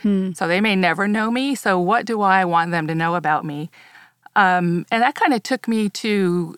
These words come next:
Speaker 2: what Paul wrote in Galatians, in his letter. And at the end of the first chapter in Galatians twenty-four,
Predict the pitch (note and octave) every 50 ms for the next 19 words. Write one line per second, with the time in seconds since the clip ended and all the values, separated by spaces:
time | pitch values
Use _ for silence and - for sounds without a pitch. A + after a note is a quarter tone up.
0 | _ _ _ _ _ _ _ _ _ _ G#3 F3 F#3 F3+ - _ - - G3+ F#3+
1 | G3+ G3 E3+ E3+ E3+ D#3+ D#3+ - E3+ E3 E3 D#3+ D#3+ D3+ - E3 D#3+ D#3 D#3 E3
2 | - - E3+ C#3+ - E3 E3 - - - - - E3+ D#3+ E3 E3 E3 E3 - -
3 | D#3+ D#3+ D#3+ E3 D#3+ D#3 D3+ D3+ D3+ D#3 D3+ - E3+ E3 - E3 D3+ D3+ - -
4 | F#3 F#3+ G3 G3 E3 - D#3+ - - E3+ E3 - - - E3+ E3 E3+ _ - E3+
5 | D#3 D#3+ D#3 F3 E3+ E3 D#3+ - F3 D#3+ - _ - F#3 E3+ E3+ E3 - - F3
6 | E3+ E3 D#3+ D#3 D#3+ E3+